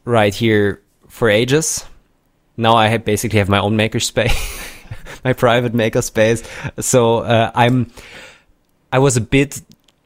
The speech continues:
dragged. <sighs> I wouldn't say dra-, dragged is a bad word. Um, I told them right off the bat, "Yeah, I will not have the time to spend every weekend there, but I'm happy to promote it with our city and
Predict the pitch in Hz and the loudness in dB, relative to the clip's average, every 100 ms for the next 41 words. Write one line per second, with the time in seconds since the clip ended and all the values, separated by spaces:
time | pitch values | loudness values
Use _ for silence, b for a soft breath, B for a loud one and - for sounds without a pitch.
0 | _ - 120 110 120 151 165 - _ - | _ -2 2 4 4 0 -4 -12 _ -8
1 | - 135 131 135 120 120 127 117 120 117 | -4 -2 0 0 0 -2 -2 0 0 0
2 | 107 98 90 90 90 87 82 85 - - | -2 -4 0 0 0 -4 -4 -6 -8 -2
3 | 104 104 104 104 101 101 101 95 _ _ | 0 2 2 2 2 0 -2 -6 _ _
4 | _ _ 117 117 117 117 117 127 131 123 | _ _ 0 2 2 0 -2 -4 -2 0
5 | 117 - 113 110 110 104 107 - 104 101 | 0 2 2 2 2 2 2 -2 -2 -2
6 | 95 101 95 - 101 98 92 90 90 90 | 0 0 0 0 -2 -2 -2 -4 -8 -8
7 | 95 104 90 87 - 87 82 85 - _ | -2 0 0 -4 -4 -4 -6 -10 -20 _
8 | _ - 104 - 92 87 90 95 - 92 | _ -8 -8 -4 -2 -2 -4 -6 -4 -4
9 | 87 87 87 95 98 101 95 104 104 104 | -2 -2 -2 -2 -2 -2 0 0 2 0
10 | - 95 - _ - - - 107 98 95 | -2 -6 -8 _ -20 -20 -8 -4 -2 0
11 | 90 82 85 85 87 - - 117 - 107 | -2 -4 -8 -10 -10 -10 -6 -4 -2 -2
12 | 101 - 120 - - 113 104 101 101 101 | -2 -4 -8 -8 -4 0 2 2 2 0
13 | - 101 98 98 98 95 95 - 101 95 | -2 -2 -2 -2 -2 -2 -2 -2 -2 0
14 | 95 92 92 92 90 | -2 -2 -2 -4 -6